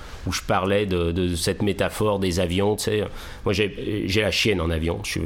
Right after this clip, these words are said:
je suis vraiment pissou en avion, tu sais. Puis, euh, j'avais énormément peur des trous d'air. Tu sais, je me suis dit, euh, c'est un trou dans l'air.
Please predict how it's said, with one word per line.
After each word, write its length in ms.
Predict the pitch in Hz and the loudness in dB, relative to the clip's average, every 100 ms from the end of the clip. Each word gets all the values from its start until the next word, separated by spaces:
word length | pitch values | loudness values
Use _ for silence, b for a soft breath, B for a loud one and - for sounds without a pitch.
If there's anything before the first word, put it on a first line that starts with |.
| 87 | -4
je 60 | - | -4
suis 140 | - 90 95 90 | -6 -8 -8 -6
vraiment 480 | 87 107 95 82 78 - | 0 0 2 0 -2 -4
pissou 420 | - 92 - 98 | -2 2 2 0
en 80 | 87 | 0
avion, 380 | 87 85 90 95 | 0 0 0 -2
tu 100 | - | -4
sais. 100 | - - | -8 -6
Puis, 240 | 95 - B B B B B B - | -4 -4 B B B B B B 0
euh, 600 | 87 87 87 87 85 85 | 2 2 4 4 2 2
j'avais 380 | 90 113 117 - | 2 4 2 4
énormément 440 | 139 147 123 110 | 2 4 4 2
peur 200 | 98 139 | 2 2
des 140 | 120 82 | 2 0
trous 240 | - 131 | 0 2
d'air. 280 | 107 98 80 - - - B B B B - - - | 4 2 0 -6 -12 -12 B B B B -14 -14 -12
Tu 80 | - | -4
sais, 100 | 101 | -2
je 100 | 85 | -2
me 80 | 82 | -4
suis 220 | - 87 | -4 -2
dit, 240 | 87 107 | 0 0
euh, 280 | 90 78 78 - 110 - | 2 0 -2 -6 -8 -10
c'est 180 | - - - - - - | -10 -10 -8 -10 -8 -4
un 140 | 87 | -4
trou 300 | - - 139 127 | -2 0 0 2
dans 200 | 95 87 | 2 2
l'air. 320 | 95 107 | 4 4